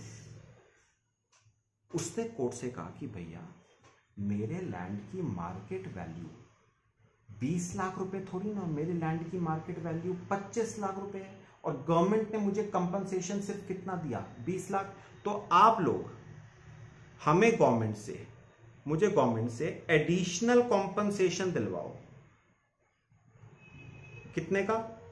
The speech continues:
पांच लाख रुपए का हमें क्या दिलवाओ? additional compensation दिलवाओ आप गवर्नमेंट से। चलो, अब आपको अच्छी तरह पता है कोर्ट का काम है, अपने समय पे ही होगा,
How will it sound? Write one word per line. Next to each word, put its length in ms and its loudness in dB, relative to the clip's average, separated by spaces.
पांच 340 8
लाख 240 6
रुपए 240 -2
का 120 -2
हमें 320 0
क्या 180 0
दिलवाओ? 560 -4
additional 380 -4
compensation 720 -10
दिलवाओ 360 -6
आप 360 -10
गवर्नमेंट 320 -2
से। 140 -14
चलो, 220 -10
अब 80 -4
आपको 260 -2
अच्छी 160 -10
तरह 180 -14
पता 220 -14
है 140 -18
कोर्ट 280 -2
का 80 0
काम 280 -6
है, 100 -10
अपने 240 -4
समय 320 -6
पे 140 -4
ही 100 -6
होगा, 280 -10